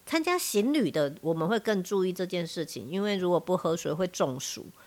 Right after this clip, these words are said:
那这个我们都很了解。那我们在场勘的时候还会去找，就是有一些公家单位，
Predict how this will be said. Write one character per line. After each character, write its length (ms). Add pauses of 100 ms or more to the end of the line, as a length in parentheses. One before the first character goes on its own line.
(120)
那 60
这 140
个 80
我 100
们 160
都 160
很 220
了 220
解。 260 (360)
那 100
我 100
们 160
在 100
场 240
勘 200
的 100
时 180
候 120
还 160
会 120
去 200
找， 360
就 140
是 160
有 160
一 60
些 420
公 160
家 220
单 340
位， 220